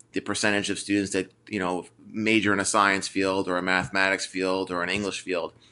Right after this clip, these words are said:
And for some reason, the arts always fall under that weird purview of nobody's gonna do that when they grow up. And that's really sad. And when you start to think about how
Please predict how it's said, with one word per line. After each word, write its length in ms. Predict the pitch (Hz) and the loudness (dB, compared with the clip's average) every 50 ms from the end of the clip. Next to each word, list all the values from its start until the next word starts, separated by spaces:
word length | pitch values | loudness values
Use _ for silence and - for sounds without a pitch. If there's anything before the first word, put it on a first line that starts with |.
| _ - - - _ - | _ -20 -20 -10 _ -2
And 140 | 110 110 113 | -2 0 0
for 80 | 113 | 0
some 360 | 117 - - 151 151 160 160 | 0 2 4 4 6 6 6
reason, 540 | 156 160 160 139 107 110 110 104 101 98 90 | 4 4 4 4 4 4 2 2 0 -2 -2
the 140 | 110 113 - | -2 -2 0
arts 380 | 87 101 120 131 139 139 139 - | 4 6 8 8 8 6 4 0
always 320 | 107 107 107 110 107 - | 0 2 2 2 0 0
fall 380 | - - 123 113 107 110 104 104 | -4 -4 -2 0 0 2 2 0
under 220 | 104 101 101 98 | 0 0 0 0
that 280 | 87 95 90 87 85 95 | 0 2 0 0 0 -2
weird 520 | 98 107 110 113 117 117 117 113 110 113 | -6 -4 -2 0 2 2 2 0 0 -2
purview 500 | - - 117 113 110 95 98 104 101 98 - | -2 2 2 2 2 2 0 -2 -2 0 0
of 380 | 90 90 90 90 90 85 - - - - - - _ _ _ - | 0 0 0 0 0 -4 -6 -14 -20 -20 -20 -20 _ _ _ -4
nobody's 420 | 107 120 127 135 135 143 143 127 117 | 2 4 6 6 8 6 4 4 4
gonna 180 | 127 123 117 | 2 2 2
do 200 | 113 101 110 110 | 2 2 0 2
that 240 | 98 98 90 87 - | 4 4 2 2 2
when 100 | 92 90 | -2 -4
they 80 | 87 87 | -4 -4
grow 280 | 82 87 82 80 78 69 | -4 -2 -2 -2 -2 -2
up. 220 | 64 - - - - _ _ _ _ _ _ _ _ _ _ _ _ _ _ _ _ _ _ _ _ _ _ _ _ _ _ _ _ _ - - _ _ _ _ _ - | -4 -6 -8 -12 -20 _ _ _ _ _ _ _ _ _ _ _ _ _ _ _ _ _ _ _ _ _ _ _ _ _ _ _ _ _ -20 -20 _ _ _ _ _ 2
And 260 | 127 127 127 123 127 | 4 6 6 6 6
that's 220 | 147 156 156 - 175 | 6 4 4 2 -2
really 260 | 170 165 160 160 143 | 0 0 0 0 0
sad. 580 | 131 - 170 165 147 120 101 92 95 90 95 - | 0 0 2 2 4 4 4 4 2 0 -4 -6
And 160 | 107 113 120 | -4 -2 -2
when 100 | 123 123 | 0 0
you 80 | 131 127 | -2 -2
start 260 | 127 - 151 151 147 - | -2 -2 -4 -2 -2 -2
to 80 | 143 | -4
think 240 | 139 - 147 143 123 | -4 -4 -6 -2 -2
about 440 | 131 110 110 107 104 98 - - - _ _ _ - | 0 2 2 2 2 0 -2 -6 -14 _ _ _ -6
how 480 | - 127 117 117 113 110 110 110 107 | 0 4 4 6 6 4 2 -2 -4